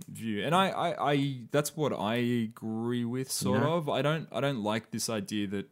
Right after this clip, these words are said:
Speaker 1: I can only get
Speaker 2: Yeah.
Speaker 1: And this is, and this is the thing. It's not on Twitch. It's now on developers who participate in the program, 'cause Twitch aren't saying, you know,
Speaker 2: No.
Speaker 1: like,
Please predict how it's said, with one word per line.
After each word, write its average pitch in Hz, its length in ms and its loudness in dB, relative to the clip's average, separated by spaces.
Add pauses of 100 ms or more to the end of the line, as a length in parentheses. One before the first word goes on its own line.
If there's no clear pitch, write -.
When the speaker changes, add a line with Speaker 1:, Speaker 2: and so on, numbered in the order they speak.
(160)
Speaker 1:
I 85 140 -2
can 113 160 -4
only 107 260 0
get 101 300 -4 (880)
Speaker 2:
Yeah. 101 260 2
Speaker 1:
And 180 140 10
this 240 160 4
is, 202 100 -2
and 185 200 2
this 214 160 2
is 185 140 0
the 151 100 0
thing. 87 340 -6
It's - 200 0
not 180 140 4
on 147 120 2
Twitch. 110 340 -2
It's 98 160 -6
now 123 200 0
on 120 140 2
developers 101 460 -2
who 95 80 -6
participate 98 580 -4
in 95 80 -2
the 95 80 -2
program, 127 500 -6
'cause 151 180 -2
Twitch 220 240 0
aren't 165 240 4
saying, 104 580 2
you 107 100 0
know, 87 300 -2 (500)
Speaker 2:
No. 85 200 -6 (240)
Speaker 1:
like, 123 240 0